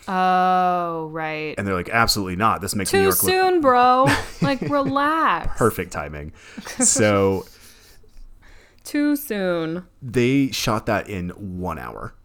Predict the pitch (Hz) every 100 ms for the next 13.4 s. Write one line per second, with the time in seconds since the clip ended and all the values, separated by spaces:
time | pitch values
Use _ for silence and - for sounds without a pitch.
0 | - - - - - - _ - _ 175
1 | 165 160 160 - - 104 104 104 110 98
2 | 85 87 82 - _ _ _ _ _ 107
3 | 92 90 90 90 78 - - - 156 -
4 | 95 - 98 110 117 107 98 95 101 -
5 | 95 82 - 95 95 87 78 78 - -
6 | - - 101 95 104 101 95 - 92 95
7 | 107 117 113 95 98 82 65 90 - _
8 | _ _ _ _ _ _ _ - - 101
9 | 87 87 85 82 - - 90 80 73 -
10 | - - - _ - _ - 101 95 98
11 | - - 113 92 - 80 69 - _ _
12 | _ _ - 127 104 95 - 87 92 78
13 | 139 143 - -